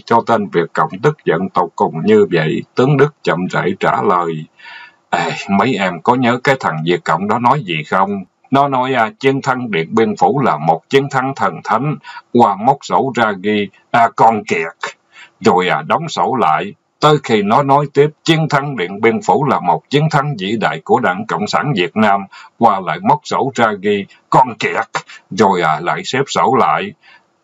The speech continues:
Rồi, à, nó lại nói chiến thắng Điện Biên Phủ, à, đã đánh nhào đế quốc Pháp, qua lại móc sổ, à, ra ghi, con kiệt, rồi lại, à, đóng sổ lại. Nó muốn đọc, à, qua đã nói trước rồi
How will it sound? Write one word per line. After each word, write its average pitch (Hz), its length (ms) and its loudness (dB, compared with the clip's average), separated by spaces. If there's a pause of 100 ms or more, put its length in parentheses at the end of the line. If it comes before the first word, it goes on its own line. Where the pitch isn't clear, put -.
(120)
Rồi, 95 260 0
à, 73 160 -4
nó 135 160 4
lại 90 240 -2
nói 120 300 0
chiến 156 240 4
thắng 139 260 -2
Điện 190 240 -4
Biên 214 220 2
Phủ, 143 240 0
à, 127 260 0
đã 98 160 0
đánh 156 260 -2
nhào 175 300 -2
đế 104 200 2
quốc 139 160 2 (120)
Pháp, 151 200 0 (360)
qua 110 260 4
lại 87 200 -4 (100)
móc 156 160 2
sổ, 98 220 -2
à, 135 240 2
ra 107 160 0 (100)
ghi, 107 220 0 (220)
con 123 300 2
kiệt, 95 280 -4 (320)
rồi 92 240 2
lại, 80 240 -2
à, 104 160 0
đóng 117 240 -2
sổ 92 300 -2
lại. 85 340 -2 (580)
Nó 143 180 4
muốn 135 320 2
đọc, 90 260 -2
à, 117 120 4 (120)
qua 107 240 4
đã 95 180 -2
nói 143 280 2
trước 147 240 0
rồi - 240 0